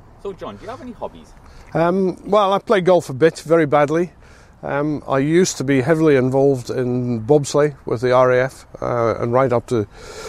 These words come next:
Speaker 2: British team level. Um, other hobbies these days, just I go to the gym quite a lot. Um, and walk, I've got a house in France, we do a bit of walking.
Speaker 1: Very nice. Do you have a favourite tipple?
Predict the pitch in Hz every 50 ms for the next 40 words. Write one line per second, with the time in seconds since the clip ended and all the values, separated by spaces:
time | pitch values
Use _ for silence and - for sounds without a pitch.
0 | - - - - - - - 135 139 160 156 - 151 131 - - - - - _
1 | - - 165 160 147 143 139 139 131 120 123 131 143 135 - - - - - -
2 | - 135 135 131 131 127 127 131 135 135 135 127 127 120 - - - - - -
3 | - - - - - - - - 147 147 143 135 117 147 147 143 143 139 131 117
4 | - 143 139 139 - - 143 143 139 - 143 139 - - - - 101 110 113 110
5 | 123 117 92 104 113 110 110 127 117 110 - - 117 107 104 107 110 - - -
6 | - - - - - - - - - - - - - 60 60 - - - - -
7 | - - - - - - - - - - - - - - - 123 123 123 123 123
8 | 120 120 120 127 139 143 - - 135 127 131 110 110 135 127 113 - 120 107 -
9 | 131 131 135 127 120 - - 127 127 131 127 117 117 120 120 117 113 120 131 123
10 | - 135 127 117 - - - - - - - - - - - 90 101 147 208 233
11 | - - - - - - - - - - - - - - - - - 156 170 160
12 | - 170 160 147 135 - - 208 196 -